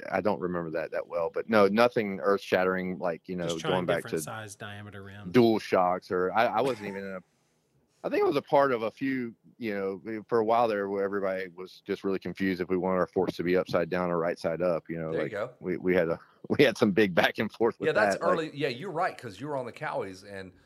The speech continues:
Speaker 3: you were five eleven. I was there in ninety-three. You did some winning there, and upside down, right side up. That was kind of a thing there.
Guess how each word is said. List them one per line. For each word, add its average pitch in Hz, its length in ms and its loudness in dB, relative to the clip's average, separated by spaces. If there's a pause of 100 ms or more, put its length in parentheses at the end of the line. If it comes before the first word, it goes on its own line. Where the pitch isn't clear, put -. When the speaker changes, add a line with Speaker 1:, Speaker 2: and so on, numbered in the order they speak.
(240)
Speaker 3:
you 117 60 -10
were 113 100 -8
five 110 280 -8
eleven. 113 360 -2
I 107 80 -6
was 110 140 -10
there 107 160 -6
in 98 80 -12
ninety-three. 92 500 -14
You 107 160 -18
did 101 160 -18
some 98 140 -18
winning 98 260 -14
there, 101 240 -10
and 87 240 -16 (300)
upside 107 340 -8
down, 104 220 -10
right 95 180 -10
side 87 220 -10
up. 98 220 -10
That - 100 -16
was - 100 -20
kind 95 160 -16
of 78 60 -16
a 78 60 -18
thing 90 280 -16
there. 71 240 -20